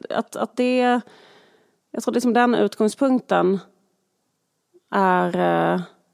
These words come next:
eh, mycket,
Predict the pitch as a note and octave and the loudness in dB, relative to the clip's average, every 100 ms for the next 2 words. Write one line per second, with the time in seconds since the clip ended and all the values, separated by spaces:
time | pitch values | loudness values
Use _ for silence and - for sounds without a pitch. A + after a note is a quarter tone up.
0 | _ _ _ _ _ _ _ - _ - | _ _ _ _ _ _ _ -20 _ -20
1 | - - - - - - G3+ G3+ - G3 | -10 -6 -4 -6 -14 -6 -2 0 0 0
2 | F#3+ G3+ | 2 4